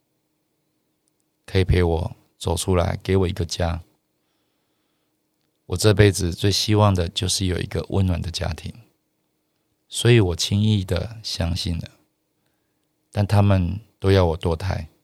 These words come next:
我如果真的敢杀生，我当初怀我女儿的时候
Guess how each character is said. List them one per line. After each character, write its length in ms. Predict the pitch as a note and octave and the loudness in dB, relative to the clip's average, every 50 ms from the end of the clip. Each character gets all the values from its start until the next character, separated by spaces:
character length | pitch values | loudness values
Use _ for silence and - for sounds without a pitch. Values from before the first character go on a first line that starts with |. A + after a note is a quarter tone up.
| _ _ _ _ _ _ _ _ _ _ _ _ _ _ _ _ _ _ _ _ _ | _ _ _ _ _ _ _ _ _ _ _ _ _ _ _ _ _ _ _ _ _
我 220 | - - - F#2 F#2 | -6 -2 0 2 2
如 180 | F#2 G2+ A2 | 4 2 2
果 200 | G#2 - G#2 F#2 | 2 4 2 2
真 240 | F2 - - G#2 G#2+ | 2 0 -2 0 2
的 140 | G#2+ G#2 F#2+ | 2 2 0
敢 380 | F2 - _ F2+ E2+ - F2 | 0 -4 _ -4 -4 -2 -2
杀 240 | - - - F2 E2+ | -2 0 0 0 0
生， 380 | E2+ - - F2 F2 F2 E2+ F2+ F#2 _ _ _ _ _ _ _ _ _ _ _ _ _ _ _ _ _ | 0 0 -2 -2 -4 -6 -6 -8 -12 _ _ _ _ _ _ _ _ _ _ _ _ _ _ _ _ _
我 140 | - F#2 F#2+ | -4 -2 2
当 200 | - G#2+ G#2 G2+ | 4 4 4 4
初 160 | - G#2+ G2 | 2 0 0
怀 180 | - - F#2 | 2 2 4
我 140 | F#2 F#2 F#2 | 4 4 4
女 220 | F#2+ F#2+ F2+ E2 D#2 | 2 2 0 0 -2
儿 80 | D#2+ | -4
的 120 | E2 D#2+ F2 | -4 -2 -2
时 220 | - - - - | -2 -2 -2 -4
候 240 | E2 E2+ E2+ - | -4 -4 -6 -6